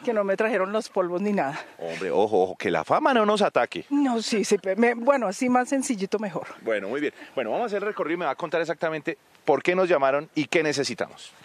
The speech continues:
Speaker 1: A ver, eh, esta es la única zona que tenemos nosotros para que nuestros niños vengan a recrearse, ¿no?
Speaker 2: Ujú.
Speaker 1: Vengan un rato, nuestras mascotas, pero resulta y pasa que es,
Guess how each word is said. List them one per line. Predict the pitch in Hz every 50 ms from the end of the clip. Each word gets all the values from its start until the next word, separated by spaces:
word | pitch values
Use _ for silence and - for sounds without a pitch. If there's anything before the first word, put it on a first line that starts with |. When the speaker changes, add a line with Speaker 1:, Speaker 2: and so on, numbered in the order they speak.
| - - - - - -
Speaker 1:
A | - 214 208
ver, | 202 196 170 - - - - _ _ -
eh, | - 214 214 208 208 208 202 202 202 202 - -
esta | 220 214 - - 247
es | 240 233
la | 254 254 262
única | 262 262 269 262 - 277 254
zona | 240 - 220 196 190 196
que | - 240
tenemos | - 233 214 190 185 196
nosotros | 214 233 220 233 180 - 175 175 -
para | - - - 220 202 190 190 214
que | - - 226 214
nuestros | 214 220 220 - - - 240 226 226 220
niños | 233 233 233 220 196 180 190 220 262 294 269 214
vengan | 202 180 160 165 165 175 175 185
a | 180
recrearse, | 180 190 202 - 240 269 294 294 269 - - 156
¿no? | 302 151
Speaker 2:
Ujú. | 139 - - - 90 85 87 104 143
Speaker 1:
Vengan | 175 311 330 160 170 180 202
un | 196 196 190 175 175 170
rato, | 175 175 170 170 - 185 -
nuestras | 220 220 214 202 - - 196 190 180
mascotas, | 190 196 196 - - 180 156 - 190 233 - - - - - - - - - - - _ _
pero | - 226 226 226 226
resulta | 233 240 247 247 226 202 233
y | 226
pasa | 233 - 226 214 202 240 226
que | 220 - - 214 185 180
es, | 180 165 - -